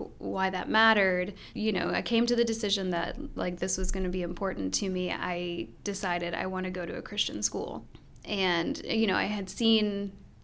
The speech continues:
and been to, like, universities and, like, seen the culture there and the life, and I was just, it was something that I felt like, "Okay, I could get drawn into this, and I know myself,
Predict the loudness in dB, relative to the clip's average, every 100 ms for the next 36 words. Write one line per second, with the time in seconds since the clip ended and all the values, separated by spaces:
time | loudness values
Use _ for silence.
0 | -2 0 4 4 6 4 2 2 2 0
1 | 0 -2 -4 -4 2 4 4 2 2 4
2 | 2 2 0 -2 -2 -2 -2 -2 0 0
3 | 2 2 2 4 4 4 2 0 2 4
4 | 4 2 -2 -2 -2 -2 2 2 2 -4
5 | -6 -10 -16 -10 -2 0 0 -4 -2 2
6 | 2 2 0 0 0 2 0 0 -2 -4
7 | 0 0 2 -2 -4 -4 -4 -2 0 0
8 | 0 0 0 0 4 6 6 4 2 0
9 | 0 0 0 -2 -4 -8 -18 -18 -12 -2
10 | 0 2 2 2 0 0 2 2 4 2
11 | 2 0 0 0 0 -4 -12